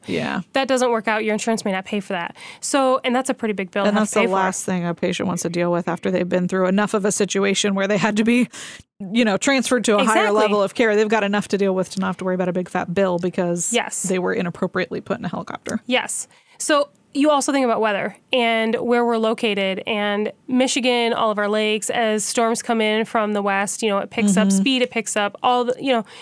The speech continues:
Speaker 2: you think about that stuff. And sure, we try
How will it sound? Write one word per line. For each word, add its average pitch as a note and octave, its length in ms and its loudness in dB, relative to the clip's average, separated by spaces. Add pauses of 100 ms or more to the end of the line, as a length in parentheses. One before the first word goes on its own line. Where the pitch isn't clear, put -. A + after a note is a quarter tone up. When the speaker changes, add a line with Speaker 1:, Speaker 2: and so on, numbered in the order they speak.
(260)
Speaker 2:
you D4 100 4
think F#4 220 0
about C#4 240 0
that G#3 180 -2
stuff. A3 380 -4
And B3 420 2 (560)
sure, C#4+ 640 2
we A3 340 0
try A3 580 0